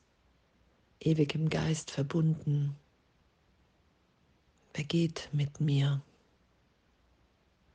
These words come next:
Und das geschehen zu lassen. Ich habe mich niemals getrennt. Wenn ich all,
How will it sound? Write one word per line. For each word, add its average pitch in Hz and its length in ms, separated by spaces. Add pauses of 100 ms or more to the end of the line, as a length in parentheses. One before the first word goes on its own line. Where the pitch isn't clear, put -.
(1700)
Und 160 380
das 147 160
geschehen 156 420
zu - 200
lassen. 139 580 (1200)
Ich - 100
habe 147 200
mich 143 240
niemals 156 560
getrennt. 147 760 (2250)
Wenn 147 140
ich 143 240
all, 151 520